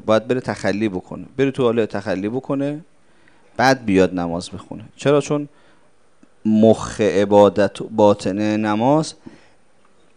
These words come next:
حضور قلبه. وقتی حضور قلب نداشته باشه، نشاط نداشته باشه، فایده ای نداره. بنایی نیست ما زوری به عبادت یا ذکر بود. بعضی پا می‌شن به خستگی،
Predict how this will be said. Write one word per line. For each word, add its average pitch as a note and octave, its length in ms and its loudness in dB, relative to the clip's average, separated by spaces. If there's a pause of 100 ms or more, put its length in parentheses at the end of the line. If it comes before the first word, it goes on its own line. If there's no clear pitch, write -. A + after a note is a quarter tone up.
حضور G2+ 440 2
قلبه. E2+ 440 2 (800)
وقتی G#2 120 -10
حضور G#2 320 0
قلب G2 280 2
نداشته F#2+ 340 -4
باشه، G2 300 -8
نشاط G2+ 460 -4
نداشته F#2 400 -8
باشه، A2+ 480 -8 (720)
فایده G#2 320 0
ای G#2 100 2
نداره. F2+ 280 -10 (1200)
بنایی A2+ 380 4
نیست G#3 260 -2
ما C#3+ 180 0
زوری G#2+ 400 2
به F#2+ 200 -4
عبادت F#2 640 0
یا F2+ 80 -4
ذکر F2 300 -8
بود. F2 160 -8
بعضی A#2 240 0
پا C3 120 -6
می‌شن C3 220 -4
به B2+ 120 -8
خستگی، G#2+ 840 -4